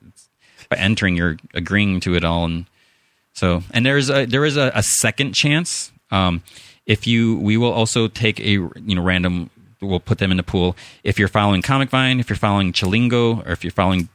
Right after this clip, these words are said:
and following D C Comics, all three of them on Twitter, you could get, like, a second entry.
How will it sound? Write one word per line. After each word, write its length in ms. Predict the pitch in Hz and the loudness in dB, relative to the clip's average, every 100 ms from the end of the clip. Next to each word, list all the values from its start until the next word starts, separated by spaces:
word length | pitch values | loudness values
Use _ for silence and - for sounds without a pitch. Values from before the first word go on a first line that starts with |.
| - | -2
and 280 | 117 127 123 | 0 2 2
following 380 | 113 101 95 87 | 2 2 2 0
D 140 | 95 | -2
C 160 | - 92 | -2 -2
Comics, 420 | - 90 85 - | -2 0 0 -2
all 100 | - | -4
three 300 | 92 - 113 | -2 -2 0
of 200 | 104 82 - _ - | 0 -2 -12 _ -4
them 220 | 85 82 | -2 0
on 140 | 85 87 | -2 -4
Twitter, 580 | - - - 87 82 - - - _ _ - | -2 -4 -2 -2 -2 -6 -18 -20 _ _ -6
you 160 | 90 | -4
could 80 | 87 | -2
get, 160 | 80 - | -4 -2
like, 160 | 82 | -2
a 60 | 90 | -2
second 420 | - 90 90 76 - _ _ _ | -2 0 0 -4 -8 _ _ _
entry. 460 | 87 85 - 76 | -4 -4 -6 -8